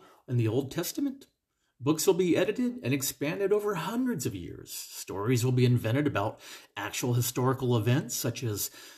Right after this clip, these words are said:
um, King Nebuchadnezzar and, you know, the, the, the king of Babylon, or perhaps, um, Belshazzar, his successor, but all interacting with Jewish mythological characters fu-, to fulfill a narrative for their supreme creator god, Yahweh.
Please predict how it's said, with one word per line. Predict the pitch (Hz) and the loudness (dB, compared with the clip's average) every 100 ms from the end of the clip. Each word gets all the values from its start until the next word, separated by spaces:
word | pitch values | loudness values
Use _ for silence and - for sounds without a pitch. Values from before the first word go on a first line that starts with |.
| - _ | -20 _
um, | 110 92 120 | -10 -6 -2
King | 160 143 120 - - | 0 2 0 -4 -6
Nebuchadnezzar | 131 127 - 123 123 170 226 240 | 0 0 0 2 4 4 0 -4
and, | 107 80 _ - | -4 -8 _ -10
you | 110 | -8
know, | |
the, | 90 90 - | -8 -10 -8
the, | 117 | -6
the | 127 | -6
king | - 143 123 | -6 -2 -2
of | 85 | -2
Babylon, | 95 151 165 180 214 | -2 0 -2 -2 -2
or | 104 90 - | -2 -2 -8
perhaps, | - 113 104 123 120 - - - - _ | -8 -6 -2 -2 -2 -2 -6 -8 -18 _
um, | 123 104 | -8 -6
Belshazzar, | 104 135 - 165 147 160 180 | -2 0 0 2 2 2 0
his | 120 | -2
successor, | 113 - - 135 - 220 226 - _ _ - _ | -6 -10 -2 -2 -2 -6 -8 -16 _ _ -20 _
but | - 123 113 - _ _ | -2 0 0 -4 _ _
all | 175 226 | -10 -2
interacting | 269 254 240 220 233 247 233 | 0 0 -2 -6 -6 -6 0
with | 185 226 - | 0 -2 -8
Jewish | - 131 165 180 - | -2 2 4 2 -2
mythological | 139 - 107 117 139 - 202 | -4 -2 -2 -2 -2 -4 -4
characters | - 127 160 - 202 | 0 -2 -2 -2 -4
fu-, | - 160 156 _ | -4 -10 -12 _
to | - | 0
fulfill | 151 156 - 120 | 2 2 0 2
a | 156 | 2
narrative | 175 113 135 135 151 175 | 2 2 2 0 -2 -2
for | - 107 120 | -2 -2 -2
their | 98 131 | 0 0
supreme | 131 123 104 101 127 | 0 -2 -4 -6 -6
creator | - 165 214 180 | -2 0 0 -2
god, | 101 90 - | -4 -8 -8
Yahweh. | 185 233 131 | -8 -6 -8